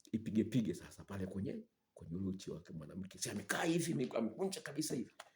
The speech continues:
Anza kuipiga piga pale. Piga piga, alafu unasugua sugua tena. Piga piga, alafu unasugua sugua tena. Sawa, hapo inapata chaji. Hapo ndo inapata chaji. Alafu unaiminyaminya kidogo. Sio una-, una-, unaiminyaminya kidogo, na yenyewe unasaidia kuiongezea chaji.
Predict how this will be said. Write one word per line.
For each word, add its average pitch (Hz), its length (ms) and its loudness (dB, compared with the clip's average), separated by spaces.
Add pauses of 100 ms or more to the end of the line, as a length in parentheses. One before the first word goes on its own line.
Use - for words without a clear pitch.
(1040)
Anza 110 260 -2
kuipiga 95 400 0
piga - 300 -2
pale. - 240 -16 (720)
Piga - 200 -2
piga, 165 420 0
alafu 95 260 -4
unasugua 85 400 -4
sugua 85 300 -6
tena. 67 340 -10 (540)
Piga - 180 2
piga, 190 380 4
alafu - 240 -6
unasugua 92 400 -2
sugua 95 340 -4
tena. 85 300 -4
Sawa, 247 260 -2
hapo 143 160 0
inapata 107 320 4
chaji. - 420 -4 (500)
Hapo 127 220 0
ndo 113 100 4
inapata - 340 2
chaji. 82 320 -6 (200)
Alafu - 200 6
unaiminyaminya 104 680 10
kidogo. 90 380 2
Sio 143 160 2
una-, 87 220 2
una-, 92 380 0 (300)
unaiminyaminya 120 520 8
kidogo, 113 240 6
na 101 80 8
yenyewe 113 160 10
unasaidia 107 400 6
kuiongezea 95 560 2
chaji. - 460 -8